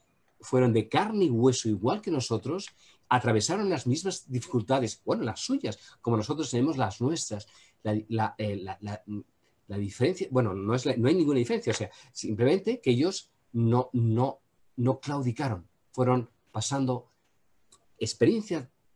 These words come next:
tras experiencia y aprendiendo de esa experiencia. O sea,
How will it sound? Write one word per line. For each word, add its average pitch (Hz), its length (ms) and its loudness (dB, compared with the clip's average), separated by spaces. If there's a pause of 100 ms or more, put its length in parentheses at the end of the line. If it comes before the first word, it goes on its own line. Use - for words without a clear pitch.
(100)
tras 113 200 -2
experiencia 160 760 -4 (640)
y 127 160 4
aprendiendo 117 1120 2
de 104 60 -2
esa 107 140 -2
experiencia. 104 560 -4
O 95 40 -6
sea, 110 240 -4